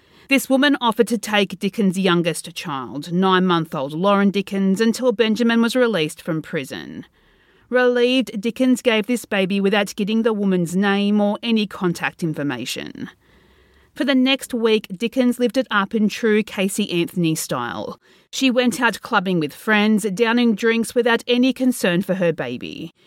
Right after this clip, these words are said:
She went out shopping for new clothes and even got a new tattoo, only reporting Lauren missing eight days later when her mother demanded her to.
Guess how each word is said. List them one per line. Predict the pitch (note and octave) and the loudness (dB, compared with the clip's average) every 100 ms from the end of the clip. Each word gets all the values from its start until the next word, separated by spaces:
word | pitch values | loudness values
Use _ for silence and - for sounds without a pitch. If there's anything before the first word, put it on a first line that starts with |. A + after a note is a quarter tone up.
| _ _ - | _ _ -12
She | - C#4+ | -2 0
went | C#4+ C4+ | 0 2
out | C4 | -2
shopping | - C4 - B3+ | 2 0 2 2
for | A#3 | 2
new | A3 F#3 E3 | 2 2 0
clothes | - A3+ G#3+ G#3+ A3 | -2 2 4 2 2
and | A3 | 0
even | A3+ A#3+ A#3+ B3+ | 2 0 2 2
got | A3 G3+ | 2 2
a | G3 | 2
new | F3 E3 | 2 0
tattoo, | - D3+ - C3 D#2 B1 - _ _ - _ - | -4 -12 -10 -12 -10 -14 -18 _ _ -20 _ -4
only | C4 C4 C#4 | 0 2 2
reporting | C4 B3 C4 B3 C#4+ C4+ | 0 -2 0 0 2 0
Lauren | A#3 G#3+ G#3+ G#3+ | 2 2 2 2
missing | G3+ - A3 G#3 - | 0 0 0 0 0
eight | A3 G3+ | -2 -2
days | A3 F3+ F3 | -2 -2 -2
later | G3 G#3 G#3 A3+ G#3+ | -2 -2 0 0 0
when | A3+ | 0
her | G#3+ A#3 | 2 2
mother | A3 G#3+ A3 | 2 4 2
demanded | G#3+ F#3+ F3+ D3+ B2+ | 2 2 0 -2 -6
her | - C3 | -10 -12
to. | - - E2 D2 | -12 -12 -12 -14